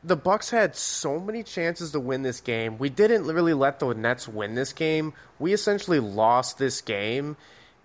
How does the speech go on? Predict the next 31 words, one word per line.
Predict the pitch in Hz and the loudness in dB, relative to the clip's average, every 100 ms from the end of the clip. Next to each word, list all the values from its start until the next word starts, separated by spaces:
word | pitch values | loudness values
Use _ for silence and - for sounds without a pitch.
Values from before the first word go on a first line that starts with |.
| - | 0
and | 156 | 2
it | - | 2
really | 143 156 190 202 | 0 0 2 2
comes | 202 165 151 | 0 0 -2
back, | 123 127 117 113 - - | 0 2 4 2 -2 -6
like, | - 143 | -2 0
we're | 175 | 2
gonna | 208 196 | 2 2
go | 160 147 | 4 2
through | 143 | 0
some | 135 120 | -4 -4
details | 117 113 120 110 | -4 -2 0 0
in | 110 | -2
a | |
sec, | - 107 107 - | -2 0 0 0
but | |
it | 127 | -2
really | 120 208 196 | 2 4 4
comes | 170 123 | 0 -2
back | 127 117 | 0 0
to | 117 | -2
two | - - 120 | -12 -8 -8
things, | - 113 101 101 98 - - - _ - | -4 -2 -2 -4 -12 -18 -20 -20 _ -6
and | 131 | -2
that's, | 123 - - _ _ _ _ _ | 0 -2 -14 _ _ _ _ _
number | - 180 180 156 | -4 -2 2 0
one, | 120 113 113 113 - _ _ _ | 2 2 2 -2 -10 _ _ _
Coach | - 160 - | 2 2 4
Bud's | 135 110 | 2 2
gotta | 117 113 104 | 2 2 2
go. | 98 101 98 98 | 0 0 0 -2